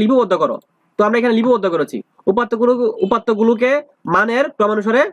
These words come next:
সাজানো হলো। আমরা মানের ক্রমানুসারে সাজালাম, একশো চব্বিশ, সাতাশ, ঊনত্রিশ, চৌত্রিশ, পঁয়ত্রিশ, সাতত্রিশ, অর্থাৎ এখানে আমরা ঊর্ধ্বক্রম অনুসারে সাজালাম, অর্থাৎ ছোট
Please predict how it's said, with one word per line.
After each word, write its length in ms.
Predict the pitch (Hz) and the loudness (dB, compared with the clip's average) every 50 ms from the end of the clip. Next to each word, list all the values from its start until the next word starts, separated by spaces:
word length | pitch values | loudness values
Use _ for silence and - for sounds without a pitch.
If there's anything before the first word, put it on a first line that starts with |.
| - - - | -6 -8 -6
সাজানো 280 | 185 185 202 202 202 180 156 | -4 -4 -2 -4 -4 -2 -2
হলো। 160 | 127 117 104 - - _ _ _ _ _ _ - | -4 -4 -6 -10 -12 _ _ _ _ _ _ -2
আমরা 260 | 165 180 190 214 226 247 214 196 | -2 0 0 0 0 0 0 0
মানের 200 | 208 220 226 214 | 0 -2 -2 -2
ক্রমানুসারে 380 | - 202 202 196 202 214 214 202 | 0 0 0 0 0 -2 -2 -2
সাজালাম, 240 | 202 190 196 - 254 262 | 0 0 0 0 -2 -4
একশো 160 | 240 - 190 - | -6 -8 -4 -2
চব্বিশ, 300 | 208 196 175 180 196 196 185 - | -2 0 2 0 0 0 0 -2
সাতাশ, 320 | 196 190 - 190 180 175 - - | -4 -2 -2 -4 -4 -4 -2 -4
ঊনত্রিশ, 280 | 180 180 170 185 185 180 - | -4 -2 0 0 0 2 2
চৌত্রিশ, 300 | 185 175 165 - 175 175 - _ | 0 0 2 0 0 -2 0 _
পঁয়ত্রিশ, 320 | 180 165 156 - 175 170 - - | -2 -2 0 0 -2 -2 -2 -2
সাতত্রিশ, 340 | 180 - - 165 147 143 - - - _ _ _ _ - - 170 | -4 -4 -2 -4 -4 -4 -4 -8 -16 _ _ _ _ -6 -2 -2
অর্থাৎ 180 | 185 196 - 226 | -2 0 -2 -2
এখানে 160 | 233 240 240 233 | -2 0 0 0
আমরা 140 | 226 240 262 302 403 - - 196 | 0 0 0 0 0 0 0 0
ঊর্ধ্বক্রম 340 | 214 190 220 240 226 247 247 | 2 2 0 0 0 0 -2
অনুসারে 220 | 247 233 254 254 240 240 | -2 0 0 0 0 0
সাজালাম, 280 | 220 214 208 175 131 285 | 0 0 0 -2 -2 -4
অর্থাৎ 140 | - 214 208 - | -6 -4 -2 -2
ছোট 80 | 233 | 0